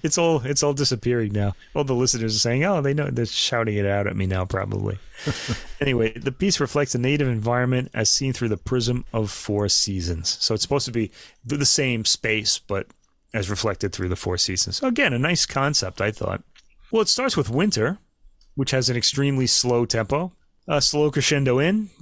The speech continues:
uh, this time starting on a stratospherically high note on a violin, underpinned by some lower tones in harmony. We hear a lot of sul ponticello rasp.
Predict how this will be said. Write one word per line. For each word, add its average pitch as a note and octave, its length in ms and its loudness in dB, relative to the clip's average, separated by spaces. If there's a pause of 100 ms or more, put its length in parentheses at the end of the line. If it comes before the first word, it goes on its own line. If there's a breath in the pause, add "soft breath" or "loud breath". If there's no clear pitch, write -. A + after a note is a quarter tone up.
uh, B2+ 180 2
this C#3+ 160 0
time D3+ 300 2
starting C#3 420 0
on B2 100 2
a A#2 40 2
stratospherically C3+ 960 0
high B2+ 240 0
note B2+ 320 0
on B2 160 -2
a A2 60 0
violin, B2 680 0 (120)
underpinned C#3 920 0
by A#2 180 0
some G#2+ 360 -2
lower A#2 600 0
tones A#2+ 380 0
in G2+ 80 0
harmony. G#2+ 540 0 (840 loud breath)
We D3+ 60 2
hear F#3 160 4
a D#3 40 4
lot D3 220 2
of C#3 80 0
sul D3 300 2
ponticello B2 680 0
rasp. B2 600 0